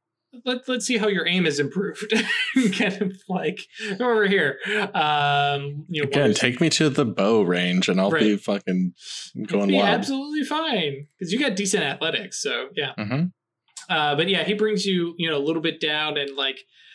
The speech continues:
Speaker 1: uh, you know, pu-, pulls out, you know, from some rack somewhere, some, you know, simple, like, twenty-two that's not loud,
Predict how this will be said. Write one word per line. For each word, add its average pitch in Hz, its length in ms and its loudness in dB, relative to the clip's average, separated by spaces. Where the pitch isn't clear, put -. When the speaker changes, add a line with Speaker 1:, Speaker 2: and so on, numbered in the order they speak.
Speaker 1:
uh, 127 600 -2
you 180 140 -2
know, 135 120 -4
pu-, - 240 -2
pulls 160 320 0
out, 147 300 -2
you 160 200 -2
know, 127 300 -8
from 131 460 -4
some 143 580 -2
rack 135 320 -2
somewhere, 135 540 -2
some, 147 200 -6
you 165 100 -2
know, 180 60 0
simple, 196 280 0
like, 160 180 0
twenty-two 151 600 -2
that's 135 280 -6
not 147 240 -4
loud, 147 580 0